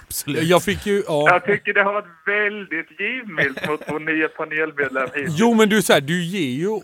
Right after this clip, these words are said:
Speaker 2: och så tar du faktiskt tillbaka sen då.
Speaker 1: <laughs>
Speaker 2: Det får man ändå säga att du gör.
Speaker 1: Eh, ett tips, eh,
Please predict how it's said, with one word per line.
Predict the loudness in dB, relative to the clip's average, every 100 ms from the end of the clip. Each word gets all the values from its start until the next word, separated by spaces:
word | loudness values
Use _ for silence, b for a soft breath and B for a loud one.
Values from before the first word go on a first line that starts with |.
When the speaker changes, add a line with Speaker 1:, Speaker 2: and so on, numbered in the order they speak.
| -8
Speaker 2:
och | -6
så | -6
tar | -4 -4 -2 -2
du | -2 0
faktiskt | 0 0 -6 -2
tillbaka | 0 2 0 -2 -2 0 2
sen | 2 0 -2
då. | -6 -10
Speaker 1:
<laughs> | -20 _ -6 -6 -6 -8 -2 0 0 -2 -2 -2 -2 -6 -6 -12 -4
Speaker 2:
Det | -2 0
får | 4
man | 6
ändå | 6 4
säga | 2 2 2
att | 0
du | 0
gör. | 2 0 -2 B B 0
Speaker 1:
Eh, | 0
ett | 0
tips, | -4 -4 -8 -18 -14 -14 -14 -4
eh, | 0 2 0